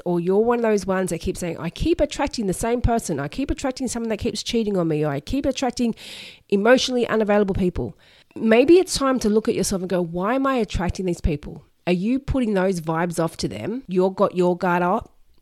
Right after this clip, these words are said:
you're being a little bit unavailable because you've been hurt,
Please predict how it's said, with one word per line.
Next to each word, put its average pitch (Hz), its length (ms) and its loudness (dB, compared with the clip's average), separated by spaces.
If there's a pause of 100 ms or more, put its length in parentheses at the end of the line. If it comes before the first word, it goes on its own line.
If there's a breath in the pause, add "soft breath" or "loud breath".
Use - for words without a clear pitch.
you're 175 280 0
being 185 360 0
a 170 80 0
little 175 180 0
bit 170 180 -2
unavailable 170 580 -2
because 165 360 -2
you've 165 260 0
been 180 200 0
hurt, 196 340 0